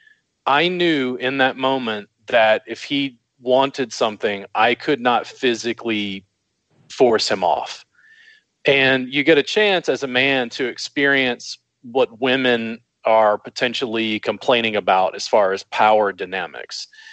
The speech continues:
Now, I could go into more detail about that, uh, particular,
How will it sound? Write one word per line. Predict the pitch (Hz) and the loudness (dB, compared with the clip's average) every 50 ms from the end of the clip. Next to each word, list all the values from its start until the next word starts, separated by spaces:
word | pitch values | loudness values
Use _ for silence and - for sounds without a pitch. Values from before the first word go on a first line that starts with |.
| - _ _ _ _ _ | -20 _ _ _ _ _
Now, | - 131 131 127 123 120 120 - | 0 2 2 4 4 4 2 2
I | 147 156 | 0 0
could | - 170 151 | 0 -2 2
go | - 196 190 | 4 4 4
into | 180 175 170 | 4 0 0
more | 151 143 127 | -2 -2 -2
detail | 113 135 170 170 - - 143 147 143 135 123 | -2 -6 -10 -8 -6 -2 2 2 4 4 2
about | 120 120 123 120 123 - | 2 4 2 2 2 2
that, | - 123 120 113 104 - - | 2 0 0 0 -2 -6 -6
uh, | 120 113 107 | -6 -6 -6
particular, | - - 135 117 - 131 120 127 127 120 120 117 107 107 104 101 | -6 -10 -14 -12 -12 -8 -2 0 2 4 4 4 2 2 0 -4